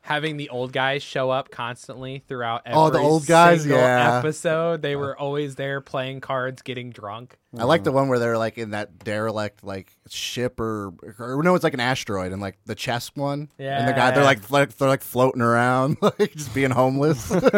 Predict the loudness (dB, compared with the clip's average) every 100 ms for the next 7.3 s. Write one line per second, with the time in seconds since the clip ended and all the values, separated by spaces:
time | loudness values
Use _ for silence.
0 | 4 4 4 2 2 2 0 -2 -2 -2
1 | 0 2 2 0 -2 -2 0 0 2 4
2 | 2 0 0 4 4 2 -2 -2 -2 -4
3 | -2 -2 0 0 0 -2 -2 -2 -2 -4
4 | -4 -4 -2 -2 -2 -2 -4 0 2 2
5 | 2 0 2 2 2 2 0 0 2 4
6 | 4 0 0 4 6 8 8 8 8 8
7 | 8 8 6